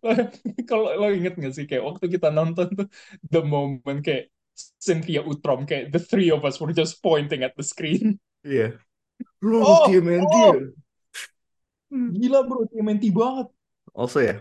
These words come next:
Speaker 2: uh, Eastman cameoed as the one of the guys helping Splinter
Speaker 1: Mm-hmm.
Speaker 2: at the end. Kayak, yes!
Speaker 1: Mm-hmm.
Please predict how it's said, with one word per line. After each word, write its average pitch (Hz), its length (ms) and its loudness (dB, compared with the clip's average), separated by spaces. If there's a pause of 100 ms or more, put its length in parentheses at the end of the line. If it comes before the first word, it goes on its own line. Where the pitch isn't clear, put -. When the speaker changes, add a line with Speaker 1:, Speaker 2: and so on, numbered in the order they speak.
Speaker 2:
uh, 117 320 0
Eastman 156 480 -4
cameoed 123 400 -2
as 113 160 -6
the 104 560 -6
one 113 160 0
of 107 80 -6
the 113 80 -6
guys 101 320 0
helping 95 640 -8 (800)
Splinter 110 400 -4
Speaker 1:
Mm-hmm. 110 100 -2
Speaker 2:
at 110 80 -8
the 92 140 -4
end. 101 160 -2
Kayak, - 180 -4 (300)
yes! - 480 -4 (720)
Speaker 1:
Mm-hmm. 143 180 -12